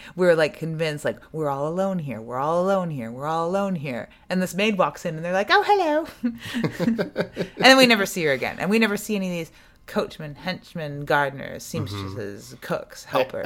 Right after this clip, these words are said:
Speaker 2: a-, again, it makes it seem very much like a play.
Speaker 1: Mm-hmm.
Speaker 2: Things are talked about and never shown.
Speaker 1: Yeah.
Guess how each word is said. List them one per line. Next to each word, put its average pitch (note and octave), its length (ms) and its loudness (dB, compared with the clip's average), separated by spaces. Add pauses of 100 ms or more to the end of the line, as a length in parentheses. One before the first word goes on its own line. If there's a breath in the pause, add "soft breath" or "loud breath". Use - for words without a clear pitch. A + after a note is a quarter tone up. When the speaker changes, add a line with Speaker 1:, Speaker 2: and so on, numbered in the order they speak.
(120)
Speaker 2:
a-, C#3 40 -2
again, C3+ 260 4
it B2+ 100 2
makes A2+ 360 0
it A#2+ 100 -6
seem C#3+ 380 -2 (120)
very G2+ 260 -4
much A#2 260 -4
like A#2+ 160 -2
a A2 60 -4
play. F#2+ 420 -6 (400 soft breath)
Speaker 1:
Mm-hmm. F3 140 -6
Speaker 2:
Things C#3+ 320 4
are A#2+ 80 0
talked B2+ 480 0
about G#2 480 -2
and A2+ 140 -4
never G2+ 240 -4
shown. F#2+ 680 -4 (140)
Speaker 1:
Yeah. D#3+ 340 -8